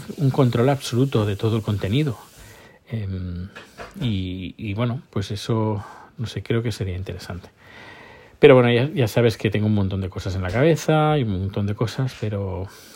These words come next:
que no sé si se llevarán a cabo. Pero bueno, eh, ya digo, que de ilusión también se vive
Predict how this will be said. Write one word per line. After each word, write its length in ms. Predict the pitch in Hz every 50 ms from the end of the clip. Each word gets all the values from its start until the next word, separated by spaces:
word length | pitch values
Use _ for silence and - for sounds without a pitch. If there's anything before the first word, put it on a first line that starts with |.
| -
que 120 | - - 98
no 100 | 98 98
sé 140 | - 107
si 140 | 101 - 104
se 120 | 98 - 104
llevarán 300 | 98 95 98 95 95 101
a 60 | 104
cabo. 260 | - 143 156 190 214 - - - - - - - - - - - _ -
Pero 160 | - 170 165
bueno, 240 | 147 117 - - - _ _ _ _ _ -
eh, 200 | 156 135 131 135
ya 120 | 131 123
digo, 340 | 120 110 95 87 - - _ _ _ - -
que 460 | - 127 117 110 110 107 110 110 104
de 80 | 110 107
ilusión 340 | 104 110 98 - 139 127 107
también 280 | 107 104 131 147 139
se 120 | - - 120
vive 420 | 135 160 160 180 185 196 214 -